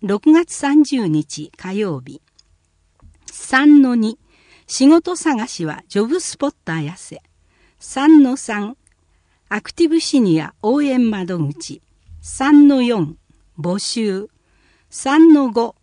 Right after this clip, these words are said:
お知らせ。三の六、暮らしの消費生活相談。三の七、総合計画で作る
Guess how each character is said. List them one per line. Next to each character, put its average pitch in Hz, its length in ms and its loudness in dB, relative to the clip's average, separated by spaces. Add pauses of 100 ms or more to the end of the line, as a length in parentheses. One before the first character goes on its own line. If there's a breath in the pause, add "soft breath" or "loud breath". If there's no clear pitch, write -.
(120)
お 180 80 -8
知 214 220 -4
ら 190 140 -8
せ。 - 320 -16 (800)
三 311 420 4
の 262 140 2
六、 202 440 -6 (320)
暮 262 180 -2
ら 320 100 -2
し - 180 -4
の 247 240 -2
消 311 260 -4
費 - 100 -12
生 311 300 -6
活 - 260 -12
相 175 360 -8
談。 135 260 -16 (920)
三 311 440 2
の 285 140 2
七、 208 400 -6 (840)
総 330 320 -2
合 320 280 4
計 294 240 -6
画 180 280 -12
で 151 160 -8
作 - 280 -10
る 147 220 -8